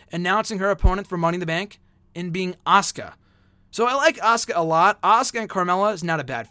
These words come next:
feud. I mean, Charlotte kind of failed to get a good match out of, um, out of Carmella at the Backlash pay-per-view. That match sucked, was easily the worst match in the entire show. But,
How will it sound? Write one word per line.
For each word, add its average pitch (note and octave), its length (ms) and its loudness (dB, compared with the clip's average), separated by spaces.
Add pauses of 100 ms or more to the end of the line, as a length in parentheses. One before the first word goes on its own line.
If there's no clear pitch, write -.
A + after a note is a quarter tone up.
feud. D#3 300 -2
I F3+ 80 -4
mean, C#3+ 260 -6 (1000)
Charlotte B3 640 4
kind F3+ 200 -4
of D#3 80 -10
failed E3 240 -4
to D3+ 60 -6
get D3 100 -8
a - 20 -8
good D3+ 200 -4
match D3 380 -6
out C#3 200 -4
of, B2+ 120 -10
um, A#2 420 -14 (440)
out D#3 140 -2
of C#3 80 -10
Carmella D#3+ 340 0
at C3+ 80 -8
the C#3 80 -14
Backlash E3 500 2
pay-per-view. A#2 300 -12
That E3 140 0
match - 100 -12
sucked, - 640 -4 (180)
was F#3 160 -8
easily E4+ 320 2
the C4 80 2
worst A3+ 220 4
match G#3 220 0
in G3+ 60 -4
the F3 60 -2
entire D3+ 260 0
show. A2+ 300 -12 (480)
But, E3 400 4